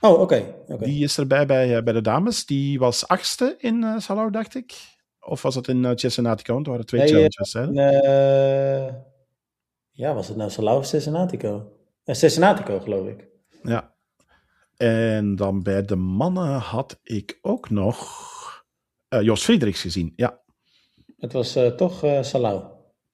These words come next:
Speaker 1: Ik moest het even nazoeken, maar het
Speaker 2: Ja,
Speaker 1: was inderdaad,
Speaker 2: ja.
Speaker 1: eh, Maaike Voren. Ja, oké, Joost Friedrichs. Maar geen, eh, geen serieuze kanshebbers dus. Ehm, wat heel erg jammer is, Tristan Olij, die, eh, die stond, eh, lang op
Speaker 2: Ja,
Speaker 1: de
Speaker 2: maar
Speaker 1: start.
Speaker 2: pas op, pas op. Joost Friedrichs op een vlak parcours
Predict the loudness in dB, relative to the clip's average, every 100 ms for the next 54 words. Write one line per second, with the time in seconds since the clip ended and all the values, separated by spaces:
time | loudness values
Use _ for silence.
0 | _ _ _ _ _ -4 -2 2 4 4
1 | 6 6 6 4 2 4 4 4 2 2
2 | 2 2 0 -2 -2 -2 0 0 0 -4
3 | -6 4 6 6 4 4 4 2 0 0
4 | 0 -4 -10 -2 2 6 8 8 6 6
5 | 4 6 8 8 8 4 4 6 4 4
6 | 4 4 2 -2 0 2 2 2 0 -2
7 | -4 -4 -4 -6 -8 -2 0 4 8 8
8 | 8 4 4 4 2 0 -2 0 0 0
9 | 4 4 4 2 4 4 4 2 -2 -4
10 | -6 -4 -2 0 -2 2 2 4 4 4
11 | 4 4 4 4 2 2 2 0 0 2
12 | 2 4 2 2 2 2 -2 0 0 2
13 | 4 4 2 -2 0 2 4 4 4 0